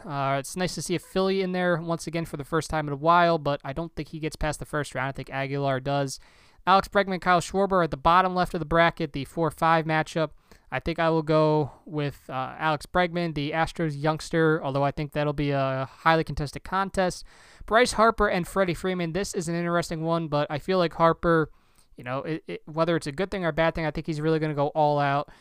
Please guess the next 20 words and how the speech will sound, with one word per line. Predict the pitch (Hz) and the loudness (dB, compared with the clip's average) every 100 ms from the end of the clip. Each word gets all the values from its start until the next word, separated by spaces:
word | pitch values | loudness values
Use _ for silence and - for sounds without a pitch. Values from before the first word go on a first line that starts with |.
| _ _ - | _ _ -8
and | 135 131 127 127 135 | -4 -4 -6 -8 -10
especially | 139 - 165 - 170 | -10 0 0 0 -4
on | 147 160 | 0 0
his | 165 | -2
home | - 160 156 | -4 -4 -4
turf, | - 147 143 - | -4 -2 -2 -4
he's | - 135 | -8 -6
gonna | 147 135 | -6 -6
try | - 143 | -4 -2
to | 143 - 156 143 139 | -4 -4 -4 -2 -4
win | 147 151 165 | -6 -6 -4
the | |
title, | 151 175 165 160 | -4 -2 0 -2
so | 147 151 | -2 -4
I | 147 160 | -2 -4
will | |
take | 156 156 - | -6 -8 -4
Harper | 160 160 160 143 | -2 -2 -2 -4
over | 131 123 | -6 -12
Freeman. | - 190 190 190 180 | -6 -2 0 0 -4